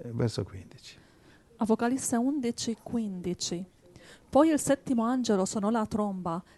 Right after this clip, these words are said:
Speaker 2: e nel cielo si alzarono voci potenti che dicevano: "Il regno del mondo è passato al nostro Signore e al suo Cristo, ed egli regnerà nei secoli dei secoli."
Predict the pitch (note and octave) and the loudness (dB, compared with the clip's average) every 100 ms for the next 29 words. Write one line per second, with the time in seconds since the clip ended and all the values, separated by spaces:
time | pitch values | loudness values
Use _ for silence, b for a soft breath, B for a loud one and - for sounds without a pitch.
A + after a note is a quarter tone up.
0 | b A#3 A3 G#3 - C4+ D4 D4+ - A3 | b 0 2 2 2 2 2 2 2 0
1 | F#3 F#3 A#3+ A#3+ A#3 A3 F#3+ A#3 A3+ - | 0 0 0 2 2 2 2 2 0 0
2 | G3+ A3+ A3 G3+ G#3+ F#3 G#3+ G#3 G3+ A#3 | -2 -2 -4 -2 -4 -4 -4 -4 -2 0
3 | G#3+ F#3+ F#3 E3+ F3 b b b b A#3+ | 0 0 -2 -4 -6 b b b b 2
4 | A#3 A3 D4 D4+ C4+ C4 A3 A3+ B3 A#3+ | 2 4 4 4 4 4 4 4 4 6
5 | B3+ - A3+ - F#3+ - B3+ C#4+ - A3+ | 6 6 -2 -2 -4 -2 0 0 2 2
6 | G#3 B3+ - A3+ - G3 G#3 A#3+ A#3+ A#3+ | 4 2 2 0 0 0 4 4 4 0
7 | - G#3+ G#3 - G#3 F#3+ - A#3+ G#3+ - | -2 0 0 0 0 -2 -2 -6 -2 -4
8 | - E3+ - b b B3+ C#4+ E4 D4 C4+ | -2 -4 -6 b b 0 4 6 6 4
9 | A#3+ G#3+ G#3 B3 A#3+ G3 - C#4+ D#4 A#3+ | 4 4 4 6 4 2 2 4 4 2
10 | G#3+ F#3+ F#3+ F#3 E3+ F3 F3 G3 | 2 0 0 0 0 -2 -4 -6